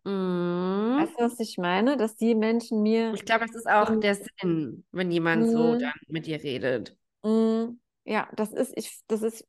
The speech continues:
Speaker 2: finde ich
Speaker 1: Also die
Speaker 2: generell
Speaker 1: wollen ja keine Augenhöhe, also, oder die wollen ja nicht auf Augenhöhe reden, die wollen ja das Gefälle haben. Das ist ja
Speaker 2: Mhm.
Speaker 1: diese Überhöhung der Person.
Speaker 2: Mhm. Ich
Speaker 1: Mit
Speaker 2: glaub
Speaker 1: so
Speaker 2: auch
Speaker 1: Leuten ist man natürlich nicht gerne zusammen.
Speaker 2: Klar,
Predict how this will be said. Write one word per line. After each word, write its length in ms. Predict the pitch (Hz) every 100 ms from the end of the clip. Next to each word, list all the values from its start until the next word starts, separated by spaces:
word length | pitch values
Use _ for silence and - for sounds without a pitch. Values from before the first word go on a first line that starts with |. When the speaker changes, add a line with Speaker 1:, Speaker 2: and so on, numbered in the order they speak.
| -
Speaker 2:
finde 220 | 262 220
ich 100 | 214
Speaker 1:
Also 180 | 214 214
die 100 | 226
Speaker 2:
generell 60 | 226
Speaker 1:
wollen 220 | 294 302
ja 100 | 247
keine 400 | - 220 208 160
Augenhöhe, 480 | 185 185 175 175 -
also, 180 | 196 -
oder 140 | 208
die 120 | 202
wollen 180 | 214 220
ja 220 | 208 202
nicht 240 | 196 185 170
auf 160 | 170
Augenhöhe 520 | 175 175 170 175 160
reden, 220 | 160 160 170
die 160 | 170
wollen 260 | 175 185 190
ja 160 | 170
das 200 | 160 160
Gefälle 480 | - - 220 190 160
haben. 600 | 151 151 156 117 98 170 _ _
Das 260 | 214 233 247
ist 120 | 247
ja 60 | 202
Speaker 2:
Mhm. 40 |
Speaker 1:
diese 220 | - - 190
Überhöhung 720 | 208 190 190 185 226 196 180 170
der 140 | 165
Person. 720 | - 185 202 233 233 233 226
Speaker 2:
Mhm. 80 | 220 _ _
Ich 80 | 214
Speaker 1:
Mit 80 | 214
Speaker 2:
glaub 80 | 277
Speaker 1:
so 80 | 247
Speaker 2:
auch 0 |
Speaker 1:
Leuten 260 | 254 247
ist 100 | 240
man 100 | 247
natürlich 300 | 226 226 240
nicht 200 | 240 233
gerne 280 | 220 214 220
zusammen. 840 | - 190 185 208 220 165 113 165 185 _ -
Speaker 2:
Klar, 380 | 349 214 185